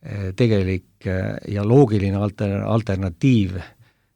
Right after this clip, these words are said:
tööjõud, kes tuleb just nimelt seda tööd tegema, arvestab nende tingimustega ja mul on endal väga isiklik kogemus, äh, sulasena Taanis töötades,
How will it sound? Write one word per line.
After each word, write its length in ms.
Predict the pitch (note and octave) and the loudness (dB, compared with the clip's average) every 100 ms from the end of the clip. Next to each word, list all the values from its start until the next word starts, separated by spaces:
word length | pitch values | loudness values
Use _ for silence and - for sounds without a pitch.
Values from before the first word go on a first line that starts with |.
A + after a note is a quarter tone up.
| _ | _
tööjõud, 460 | C3+ A#2 G2+ F#2+ - | 6 6 4 0 -4
kes 160 | F#2+ | -8
tuleb 360 | - B2 G#2+ F#2 | 0 2 2 2
just 160 | A2 - | -2 4
nimelt 300 | C#3 G#2+ F2 | 6 6 2
seda 180 | A2+ G2 F#2+ | -2 -2 0
tööd 180 | G2 - | -2 2
tegema, 480 | D3+ B2 G2 F#2 F#2 F#2 | 2 2 0 -2 -2 -4
arvestab 480 | - C#3 A2+ - G2 | 0 2 2 0 -2
nende 220 | G2+ G2 G#2+ | 0 0 2
tingimustega 720 | E3+ A#2 G#2 G2+ - G2 G2 - - - _ | 2 2 0 -2 -4 -4 -4 -8 -20 -20 _
ja 80 | G#2+ | -2
mul 180 | A2+ A#2+ | 2 4
on 200 | A2 G#2 G#2 - | 4 2 0 2
endal 420 | D3 C3+ G2+ F#2+ | 6 6 4 0
väga 280 | A2+ A#2+ G2 F#2+ - | 2 2 2 -2 -2
isiklik 480 | B2 G#2 - F#2 - | 0 0 -4 -6 2
kogemus, 540 | C#3+ A#2 F#2 F2 - - G#2 | 2 4 2 -2 -8 -10 -8
äh, 100 | - | -6
sulasena 640 | F#2+ A#2 F#2 E2+ F#2 F2+ | -2 0 0 -2 -2 -2
Taanis 400 | - C2+ F2+ - - | 0 0 0 -6 -4
töötades, 640 | F3+ - - F#2+ F#2 - | -4 -2 -4 -2 -4 -6